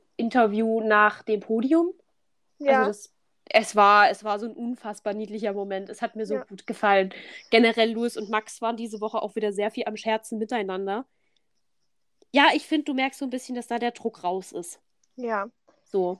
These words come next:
Speaker 2: Wenn wir einmal grad beim Porpoising sind,
Speaker 1: Ja.
Speaker 2: ha-, hast du die Entscheidung der F I A mitbekommen?
Speaker 1: Also ich hab nur einen Interviewausschnitt, also ge-,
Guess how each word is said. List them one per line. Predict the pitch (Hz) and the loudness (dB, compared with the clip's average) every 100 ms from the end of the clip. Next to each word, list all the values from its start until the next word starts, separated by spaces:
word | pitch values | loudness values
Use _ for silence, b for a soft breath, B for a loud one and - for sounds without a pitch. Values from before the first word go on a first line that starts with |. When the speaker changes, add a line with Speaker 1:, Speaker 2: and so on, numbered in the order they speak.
| - | -10
Speaker 2:
Wenn | 214 247 330 | -2 2 2
wir | 427 381 | 2 0
einmal | - 285 320 302 302 | 0 0 2 0 -2
grad | - - 269 285 | -4 4 6 6
beim | - 262 269 | 2 2 0
Porpoising | - 320 370 - 226 - 208 | 6 6 6 4 2 0 -2
sind, | - 214 233 302 - - - | 4 4 4 -4 -8 -20 -6
Speaker 1:
Ja. | 196 180 - | 0 0 0
Speaker 2:
ha-, | - - | -12 -12
hast | - 311 - | 2 2 4
du | 359 | 2
die | 320 285 | 4 2
Entscheidung | 294 - 269 285 269 | 2 6 10 10 10
der | 254 | 8
F | 240 269 | 6 6
I | - 247 | 8 8
A | |
mitbekommen? | 233 208 - 214 233 202 202 b b b b b b b - | 6 2 -6 -2 0 0 -2 b b b b b b b 4
Speaker 1:
Also | 233 262 | 6 6
ich | 254 - - - | 4 0 -2 2
hab | 320 - | 2 2
nur | 233 233 269 277 | 0 6 8 8
einen | 247 220 | 6 4
Interviewausschnitt, | - 254 302 320 302 - 247 277 - - 269 294 294 - | 4 4 4 2 4 6 4 2 -4 -6 -4 -4 -8 -8
also | - 220 233 | -2 -2 -2
ge-, | 220 | -6